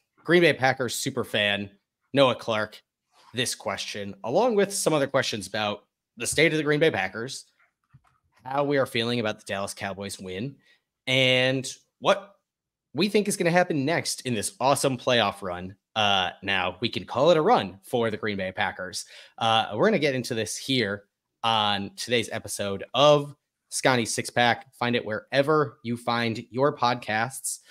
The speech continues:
Um, and wherever you're listening to this here podcast, you can also listen to Noah Clark's show, Snap the Pigskin, who we welcome in here. Uh, I am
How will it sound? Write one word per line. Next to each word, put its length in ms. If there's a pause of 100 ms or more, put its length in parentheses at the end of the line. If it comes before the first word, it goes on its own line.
(300)
Um, 540 (840)
and 140
wherever 320
you're 180
listening 340
to 160
this 200
here 220
podcast, 720 (140)
you 100
can 120
also 380
listen 360
to 360
Noah 280
Clark's 300
show, 340
Snap 400
the 100
Pigskin, 680
who 360 (400)
we 100
welcome 320
in 120
here. 400 (100)
Uh, 320 (460)
I 60
am 280